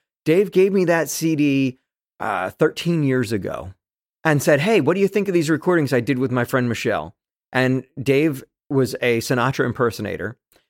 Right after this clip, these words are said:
and he would go around. He was known for playing around in the area, um, on L B I and stuff. And he said, "Here, check this out." So I played the recording, and people love that song. It got so popular.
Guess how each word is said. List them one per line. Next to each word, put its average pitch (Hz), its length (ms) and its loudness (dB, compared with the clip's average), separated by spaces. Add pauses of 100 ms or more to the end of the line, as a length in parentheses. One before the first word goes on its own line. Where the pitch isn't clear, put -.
(220)
and 120 540 -2
he 123 340 0
would 120 260 -2
go 131 140 2
around. 131 260 0
He 139 120 -2
was 135 180 -2
known 127 400 -2
for 117 120 -10
playing 117 280 -4
around 110 200 -2
in 104 40 -6
the 98 120 -6
area, 92 280 -2 (440)
um, 110 480 0 (100)
on 123 280 -2
L 120 120 -2
B 113 160 0
I 90 180 -4
and 98 140 -8
stuff. 104 400 -6 (200)
And 127 400 0
he 135 120 -2
said, 160 160 0
"Here, 185 160 0
check 147 200 -2
this 139 160 -2
out." 113 240 -2
So 113 280 -2
I 113 80 -4
played 123 320 -2
the 123 140 2
recording, 113 500 -2 (460)
and 147 420 0 (260)
people 165 500 -2 (160)
love 120 380 0 (140)
that 113 280 -4
song. 165 360 -2
It 147 160 2
got 143 240 2
so 180 200 0
popular. 185 600 -2